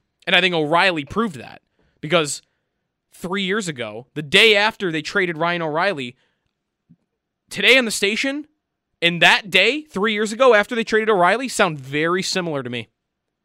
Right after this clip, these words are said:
A lot of the same things. Toxic in the locker room. The guy, uh, didn't have the desire to be here. Poisonous to the rest of the players. He's not a real leader. <sighs>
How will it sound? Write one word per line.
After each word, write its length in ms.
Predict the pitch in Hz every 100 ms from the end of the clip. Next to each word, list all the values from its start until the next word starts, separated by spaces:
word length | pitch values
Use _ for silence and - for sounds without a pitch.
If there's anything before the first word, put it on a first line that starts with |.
| _ _ _ _ -
A 20 |
lot 320 | 127 165 185
of 80 | 190
the 80 | 175
same 300 | - 190 180
things. 480 | 190 156 110 - - _ _ _ -
Toxic 560 | - 196 - 214 202
in 120 | 208
the 80 | 190
locker 380 | 175 196 196 196
room. 480 | 190 190 190 190 196 - _
The 80 | 175
guy, 280 | 196 190 175 _ -
uh, 120 | 180
didn't 340 | 151 214 226
have 260 | 202 214 202
the 80 | 196
desire 640 | 196 147 190 208 208 208
to 120 | 208 175
be 280 | 139 214
here. 640 | 196 214 208 208 202 202 202 _ _ _ _ _ _ _ _ _
Poisonous 640 | - 233 233 180 202 202 -
to 100 | 214
the 100 | 185
rest 260 | 208 -
of 120 | 208
the 80 | 156
players. 800 | - - 247 214 214 208 202 - - _ _
He's 220 | - 220
not 220 | 202 208 202
a 40 |
real 400 | 190 208 202 180
leader. 640 | 185 208 196 196 196 190 190 _ _ _ _ _ _ _ _ _ _ _ _ _ _ _ _ _ _
<sighs> 60 | -